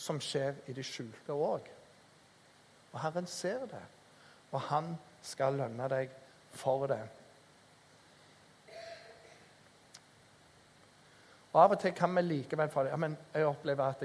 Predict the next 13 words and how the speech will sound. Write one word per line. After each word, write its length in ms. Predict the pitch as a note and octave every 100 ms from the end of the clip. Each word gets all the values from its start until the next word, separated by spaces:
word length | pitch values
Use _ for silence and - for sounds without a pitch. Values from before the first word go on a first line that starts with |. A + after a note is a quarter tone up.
| B2+
Gud 260 | C3 C#3
ikke 260 | A2+ - C#3
ser 420 | - - B2 B2+ C3
meg 240 | A#2 A2 - A#2+
i 180 | A#2
det 180 | A#2 A2+ - B2
hele 300 | G2 G#2+ A#2
tatt. 340 | - - - - - - - - - - - - - - -
Han 100 | C#3+
er 100 | D3+
bare 200 | C3+ C3
langt 240 | B2+ C3 -
borte.» 400 | A2+ - -